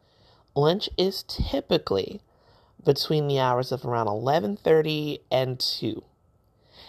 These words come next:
And when I say eleven thirty and two, I mean no earlier than eleven thirty, and your lunch is complete no later than two. So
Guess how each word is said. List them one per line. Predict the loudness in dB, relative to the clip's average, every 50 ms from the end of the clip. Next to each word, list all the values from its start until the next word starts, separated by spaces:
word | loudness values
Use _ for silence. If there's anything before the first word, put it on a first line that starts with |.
| -12 -2
And | 2 2
when | 4 4
I | 4 2
say | 0 2 4 4
eleven | 6 6 6 4 4 4
thirty | 0 0 0 2 2 2 0
and | 0 -2
two, | -4 0 0 0 0 -2 -4 -8 -6 _
I | 0 2 2
mean | 2 2 0 0 0 0 -2 0
no | 0 2 2 2 0 -2 _ 2
earlier | 4 4 4 4 4 4 2 0 0 2 2 4 4 4 2
than | 2 0 0
eleven | 0 0 0 0 0 0 -2 -2
thirty, | 0 2 2 2 2 0 -2 -4 -6 -10 _ _ _ _ _ _ _ _ _ _ _ -20 -20 -20 -20 _ _ _
and | 2 2 2 2 2
your | 2 0 4
lunch | 4 4 4 4 0 -2 -4
is | -4 -4
complete | -4 -8 -8 -6 -6 -6 -6 -6 -6 -6 -6 -6 -8
no | -6 -4 -2 0 0
later | 2 2 2 2 2 2 0 -2 -4 -6 -8 0 2 4 4 4 4 0 -4 -8 _ _ -8
than | -2 0 2 2 2 0
two. | -2 -2 0 0 0 -2 -4 -10 _ _ _ _ _ _ _ _ _ _ _ _ _ _ _ _ _ _ _ -20 -20 -20 -20 -20 -20 -20 -20 _ _ -10
So | -6 -2 2 4 6 6 6 4 2 0 -2 -2 -6 -8